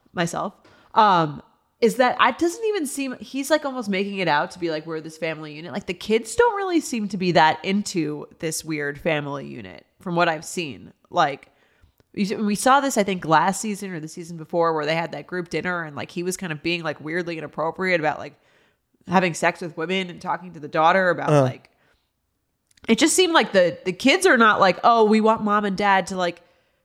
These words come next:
Speaker 1: be together. This is all for," like, Frank is almost man-, I find it to be, like, manipulative that he's like, "We're this family unit and we have this thing going on." It's like, "No, this is all for you." No one else is, like,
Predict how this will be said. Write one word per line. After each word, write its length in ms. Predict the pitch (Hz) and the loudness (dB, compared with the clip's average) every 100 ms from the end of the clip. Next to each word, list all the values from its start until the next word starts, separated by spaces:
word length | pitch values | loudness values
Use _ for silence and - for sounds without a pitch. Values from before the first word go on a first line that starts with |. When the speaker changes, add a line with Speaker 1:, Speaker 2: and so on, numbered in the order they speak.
| _ | _
Speaker 1:
be 140 | 208 202 | 0 2
together. 500 | 190 196 190 190 180 | 4 4 4 4 0
This 160 | 175 | -2
is 80 | 180 | 0
all 140 | 180 180 | 2 2
for," 80 | - | -2
like, 200 | 185 - | -10 -2
Frank 240 | 220 226 | 0 2
is 100 | 233 | 0
almost 400 | 220 202 175 - | 0 -2 -4 -6
man-, 220 | 185 185 156 | -8 -8 0
I 140 | 208 254 | 0 2
find 240 | 359 330 | 2 2
it 80 | 202 | 0
to 60 | 190 | 0
be, 100 | 185 | 2
like, 160 | 165 | 2
manipulative 680 | 175 175 180 180 151 - - _ | 0 -4 -2 -2 -2 -6 -16 _
that 100 | - | -12
he's 220 | 175 175 160 | -8 -6 -4
like, 180 | 156 | -4
"We're 200 | 175 190 | 0 0
this 180 | 190 190 | 0 -2
family 400 | - 175 175 175 | 0 2 0 -4
unit 500 | 170 170 170 165 160 | -6 -4 -2 -2 -4
and 120 | - | -6
we 100 | 156 | -10
have 220 | 170 175 - | -6 -4 -4
this 160 | 170 | -8
thing 260 | - 180 170 | -6 -6 0
going 320 | 165 165 160 | 2 2 0
on." 180 | 160 160 | 0 -2
It's 120 | 151 | -4
like, 180 | 170 - _ _ | -6 -8 _ _
"No, 220 | 196 220 170 | 4 6 4
this 160 | 175 | -2
is 80 | 175 | -2
all 280 | - 233 320 | 4 4 4
for 140 | - 294 | 4 4
you." 380 | 175 185 156 165 | 6 4 2 0
No 180 | 165 180 | 4 6
one 140 | 226 | 8
else 340 | 214 214 214 180 | 6 4 0 -2
is, 180 | 156 | 2
like, 400 | 175 151 143 - | 4 4 2 -6